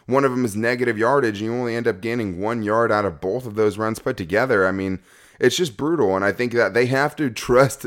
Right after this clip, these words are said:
Justin Herbert. Like, just let him throw it. Might he throw an interception? He almost threw one early in the game to a linebacker when he was targeting Mike Williams, but it's like, you have to live with it because the reward is going to far outweigh the risk.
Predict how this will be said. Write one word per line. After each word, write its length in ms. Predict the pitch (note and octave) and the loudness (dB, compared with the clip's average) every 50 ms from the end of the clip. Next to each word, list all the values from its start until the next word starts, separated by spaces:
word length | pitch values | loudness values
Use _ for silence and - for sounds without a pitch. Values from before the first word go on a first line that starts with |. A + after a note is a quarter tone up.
| B2 A2 | -10 -2
Justin 400 | G2 B2 G#2 B2 - - A2+ G2+ | 0 0 0 0 -2 -4 -4 -2
Herbert. 300 | G#2 A#2+ B2+ A#2+ G2 E2 | 0 0 0 0 0 0
Like, 200 | F2+ F#2 F2 F#2 | 0 -2 -4 -6
just 220 | - A#2+ G#2 E2+ | -10 -10 -12 -10
let 260 | G2 G2 A2+ C3 C#3+ D#3+ | -6 0 4 4 4 4
him 140 | E3 C#3+ | 2 -2
throw 300 | A#2 - C3+ C#3+ D#3+ C#3 | 0 2 2 2 4 4
it. 180 | G2+ F2 - - - - _ _ _ - | 2 0 -2 -6 -14 -20 _ _ _ -8
Might 320 | G#2 A2 A#2 C3 D3 D3 D#3 | -4 0 2 2 2 2 2
he 100 | D#3+ E3 | 0 0
throw 200 | - D#3 D3 D3+ | 2 4 4 4
an 80 | D3 | 4
interception? 500 | D3+ D3 C#3+ C#3 - D3+ C#3 C#3 - D#3+ | 2 0 0 0 0 0 0 0 -2 -4
He 100 | C#3 A2 | -2 -2
almost 320 | A2+ A#2+ C3+ C3 B2 - - | 0 0 -2 -2 -4 -4 -4
threw 160 | C3+ C3 C3 | -4 -2 -2
one 160 | B2 A#2 A2+ | -2 -2 0
early 300 | A2 A#2 A#2 A#2+ A#2+ A#2 | 0 0 0 0 0 -2
in 80 | A#2 A2+ | -2 -2
the 80 | G#2+ | -4
game 400 | F2 F#2+ G#2 A#2 A#2+ A#2 A2 G2+ - _ _ - _ _ _ - | -4 -4 -2 -2 -2 -2 -4 -6 -8 _ _ -20 _ _ _ 0
to 160 | C3 B2 A#2 | 2 4 4
a 40 | G#2 | 4
linebacker 540 | G#2+ G#2+ A#2+ B2+ A#2+ G#2+ A2 G#2+ A2 - A2 G#2+ | 4 2 2 2 2 4 4 2 4 2 0 -2
when 80 | G#2+ | -2
he 60 | G#2+ | -2
was 100 | G#2 F#2+ | -4 -4
targeting 360 | - A2 G#2+ A2 G#2+ G#2+ G#2 G2+ | -2 0 0 0 0 -2 -4 -4
Mike 220 | G#2 G#2 G#2+ F#2+ | -2 -4 -4 -2
Williams, 360 | G2+ A2 B2+ C3 G#2+ F#2+ F2 | -2 -2 -2 -2 -2 -4 -4
but 120 | - G#2+ G2 | -2 -2 -2
it's 120 | F#2 - | -2 -2
like, 180 | G#2+ G#2 F#2+ G#2 | -4 -4 -4 -4
you 100 | A2+ A2 | -6 -4
have 240 | C3 C#3 C#3 D3+ - | -2 -2 -4 -4 -4
to 140 | - C#3+ A2+ | -4 -6 -4
live 260 | F#2+ G2+ A#2+ C#3+ C3+ | 0 2 2 4 2
with 160 | A2 F#2 - | 2 -4 -2
it 220 | F2 D#2+ - C#2+ | -6 -6 -6 -8
because 360 | - F2+ A2 A2 G#2 F2+ E2+ F2+ _ _ _ _ _ _ _ G#2+ | -10 -4 -2 -2 -2 -2 -8 -16 _ _ _ _ _ _ _ 0
the 140 | A#2 C3 | 2 2
reward 640 | A#2+ G#2+ G2+ G#2 B2 B2 G#2+ A2 A#2+ C3+ C#3+ D3+ C#3 | 2 2 0 0 0 0 2 2 2 2 2 2 0
is 120 | B2+ G2+ F#2+ | -2 -4 -2
going 220 | - A#2+ B2 A#2+ | -4 -4 -4 -4
to 100 | A#2+ A2+ | -6 -10
far 320 | - - A2+ A2+ A#2+ A#2+ | -6 -2 0 2 2 2
outweigh 460 | A#2 A#2 A2+ G#2 G#2 G#2+ A2 G#2+ G#2+ F#2 | 2 2 0 2 2 2 2 2 0 0
the 180 | F#2+ G2+ G2 | -2 -6 -6
risk. 440 | F#2 F#2 A2 A#2 G#2+ E2+ E2 - | -2 0 0 2 2 0 -2 -6